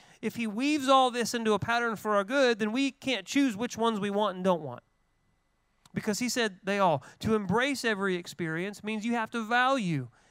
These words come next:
every experience. You don't have to condone every experience or necessarily <laughs> like every experience, but you have to get to a place where you say, "You know what? God is, He's this great orchestrator that's going to use this."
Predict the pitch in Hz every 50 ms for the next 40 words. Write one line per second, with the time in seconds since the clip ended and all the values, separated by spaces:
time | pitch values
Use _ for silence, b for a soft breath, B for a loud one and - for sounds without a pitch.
0 | b b - 170 175 170 170 160 156 160 - - - 165 151 139 131 127 - -
1 | - - - _ _ _ _ _ _ _ _ _ _ _ _ _ _ _ _ _
2 | _ _ - 202 233 262 240 247 247 240 - 226 208 185 - - 190 185 180 175
3 | 185 202 214 208 202 202 202 190 185 175 180 185 175 185 202 - - - - 185
4 | 175 180 190 214 226 220 - 190 180 190 190 - 196 175 - 202 196 175 202 185
5 | 180 180 170 196 240 254 - 208 185 170 175 170 165 170 165 - - 175 175 175
6 | 190 208 233 233 - - 214 - 220 196 208 226 - - 226 196 240 233 - -
7 | 226 214 196 - - 226 240 254 226 - 220 214 214 214 180 - 226 214 214 214
8 | 214 208 220 226 226 247 254 247 226 190 202 220 233 254 262 226 196 - B B
9 | B B B 226 254 254 220 202 233 208 180 190 175 220 233 233 220 220 247 254
10 | - 240 190 - - 196 190 185 185 208 208 196 190 - - 220 220 233 240 226
11 | 240 240 254 269 277 254 202 160 151 135 131 135 - - - -